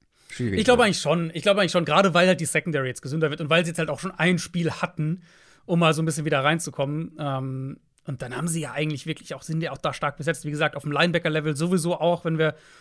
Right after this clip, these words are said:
Speaker 2: jetzt über Zone-Coverage auch sprechen, um dieses Quick-Game so ein bisschen wegzunehmen.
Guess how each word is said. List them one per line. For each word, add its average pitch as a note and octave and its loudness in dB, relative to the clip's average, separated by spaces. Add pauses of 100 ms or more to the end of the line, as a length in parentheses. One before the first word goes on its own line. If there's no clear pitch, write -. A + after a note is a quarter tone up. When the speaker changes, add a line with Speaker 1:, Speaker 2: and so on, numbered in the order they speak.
(200)
Speaker 2:
jetzt D3+ -6
über D#3+ 0
Zone-Coverage E3 2
auch C#3+ -2
sprechen, D#3+ -4
um D3 -6
dieses C#3+ -10
Quick-Game F#3+ 0
so E3 -4
ein - -4
bisschen D#3+ -6
wegzunehmen. D#3 -4